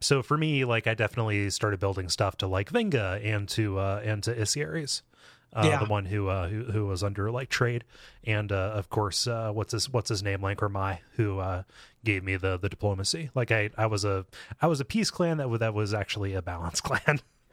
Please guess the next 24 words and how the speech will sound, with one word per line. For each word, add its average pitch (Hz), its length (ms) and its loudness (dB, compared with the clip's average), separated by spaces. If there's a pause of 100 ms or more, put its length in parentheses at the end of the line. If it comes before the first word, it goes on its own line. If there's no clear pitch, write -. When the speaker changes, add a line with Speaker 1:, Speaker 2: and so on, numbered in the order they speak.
Speaker 2:
Yeah. 135 300 0 (240)
Speaker 1:
Yeah. 87 80 -16 (340)
Speaker 2:
Yeah, 147 80 -2
they're 220 140 4
really 247 180 2
good. 190 220 0
The, 180 100 2
the 165 220 0
crops - 420 2
based 170 280 0
ones 170 200 4
are 156 60 2
good 147 200 0
too. 139 220 0 (260)
Speaker 1:
Yeah. 98 160 -2 (460)
Speaker 2:
Um, 139 280 2
there's 156 160 2
one 175 120 4
that 170 100 0
protects 156 300 -2
your, 143 260 2
your 147 280 0
people 139 300 0
from, 139 440 0